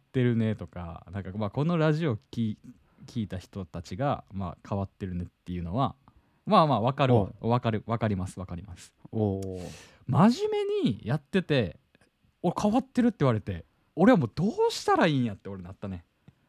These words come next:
Speaker 2: なるほど。
Speaker 1: うん。<laughs> いや、全然悩みとかじゃないねんけど。
Speaker 2: なるほど。
Speaker 1: いや、あの、なんなんかな？変わってるやつって、あの、どこまで真面目にやっても、あの、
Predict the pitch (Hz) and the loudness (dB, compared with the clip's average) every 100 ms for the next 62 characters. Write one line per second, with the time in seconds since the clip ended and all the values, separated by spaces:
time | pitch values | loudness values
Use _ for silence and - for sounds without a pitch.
0 | _ _ _ _ _ _ _ _ _ _ | _ _ _ _ _ _ _ _ _ _
1 | _ _ _ _ - 127 110 107 101 117 | _ _ _ _ 0 0 2 -2 -2 0
2 | 107 95 85 - - - 151 214 202 143 | 2 0 -4 -2 2 4 4 4 2 4
3 | 139 196 220 120 104 98 110 104 90 90 | 4 4 2 0 -2 -2 -2 -2 -6 -10
4 | - - _ _ _ _ - 117 127 113 | -14 -16 _ _ _ _ -8 2 2 4
5 | 110 98 - - - - 147 120 - _ | 2 0 -4 -16 -20 0 2 2 -4 _
6 | _ - 117 113 104 101 - _ 123 113 | _ -6 -2 0 0 -2 -6 _ -2 6
7 | 196 392 160 107 98 82 - 233 302 - | 6 8 2 2 -2 -4 -4 -2 -2 0
8 | - - 247 147 123 - 95 80 - _ | -2 0 0 0 -4 -4 -6 -6 -12 _
9 | 98 95 87 - 98 113 123 175 202 214 | -6 -4 -6 -10 -4 -2 2 4 4 4
10 | 165 175 190 190 180 180 - 101 90 85 | 4 4 4 2 2 0 0 -2 -2 -4
11 | 80 _ _ - 90 90 82 | -8 _ _ -10 -6 -6 -6